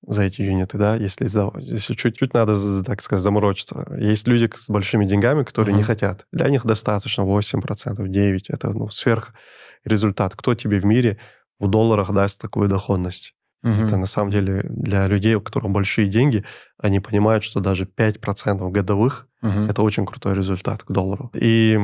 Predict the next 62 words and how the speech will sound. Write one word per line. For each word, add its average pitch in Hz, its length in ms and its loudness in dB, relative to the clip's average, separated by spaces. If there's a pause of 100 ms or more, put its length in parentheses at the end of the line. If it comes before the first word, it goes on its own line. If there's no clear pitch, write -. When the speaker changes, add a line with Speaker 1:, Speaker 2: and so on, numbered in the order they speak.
Speaker 1:
да, 110 260 0
у 95 40 0
нас 95 240 0
есть, - 340 -4
э, - 20 -20 (580)
бывает, 101 400 0
ну, 117 120 4
это 101 180 2
индивидуально. 110 680 2
То 110 60 -4
есть 104 120 0
Speaker 2:
Мгм. 104 80 2
Speaker 1:
это 104 180 -4
надо, 92 280 0
чтобы 95 640 -2 (440)
это 95 840 -4
Speaker 2:
Рассматривать 120 560 -2
каждый 90 300 -2
кейс 95 200 -2
Speaker 1:
Да, 98 200 4
да. 95 100 2
Speaker 2:
индивидуально. 87 260 -2
Speaker 1:
То 101 60 2
есть 98 140 0
это 107 200 0
должны 104 460 0
мы 101 280 4
выбирать 95 460 2
эти - 200 -6
юниты, 98 440 0
мы 98 220 0
должны 101 360 0
им 98 100 0
их - 220 -8
продать. 95 440 0
Всё - 320 0
должно 98 260 2
быть 95 140 -2
через 95 220 0
нас. 90 220 -2
Мы 104 120 4
не 104 60 2
Speaker 2:
Мгм. 101 80 2
Speaker 1:
хотим, 107 160 2
чтобы 104 240 -2
кто-то 104 300 0
пришёл, 117 440 2
дал 95 200 4
нам 92 180 2
десять 92 260 2
квартир, 101 380 0
сказал: 95 320 0
«Вот 95 180 0
я 98 120 0
хочу 104 200 -6
десять 98 260 2
процентов 95 460 -2
гарантированно», 98 680 0
вы 104 160 0
там - 180 -4
что-то 110 240 -2
сказали. 107 480 0